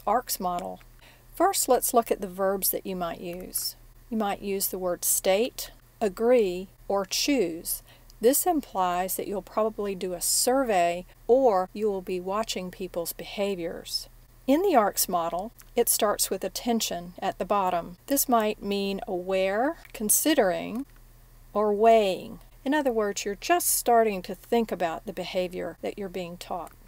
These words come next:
Next is relevance. Is it important to you? Is it connected to what's important to you?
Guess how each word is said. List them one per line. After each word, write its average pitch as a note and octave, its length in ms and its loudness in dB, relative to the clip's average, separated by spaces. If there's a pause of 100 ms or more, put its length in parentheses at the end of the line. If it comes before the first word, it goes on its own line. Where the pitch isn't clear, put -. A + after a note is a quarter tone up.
(260)
Next D4+ 340 -2
is A3+ 160 -2
relevance. A3 1000 4
Is G#3+ 200 4
it F#3+ 100 -2
important F#3+ 540 -4
to - 140 -2
you? B3+ 300 0 (720)
Is G#3 120 -6
it - 140 0
connected G#3+ 840 -2
to - 120 -10
what's G3 320 -4
important F3+ 540 -8
to - 100 -12
you? F#3+ 300 -8